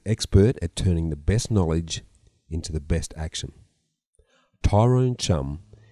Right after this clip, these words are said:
is someone who has combined his passions for property and his skills in digital marketing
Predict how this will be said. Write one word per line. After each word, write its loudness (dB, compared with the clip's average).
is -4
someone 2
who -2
has -2
combined -2
his -6
passions -2
for -16
property -4
and -2
his -6
skills 4
in -4
digital 2
marketing -6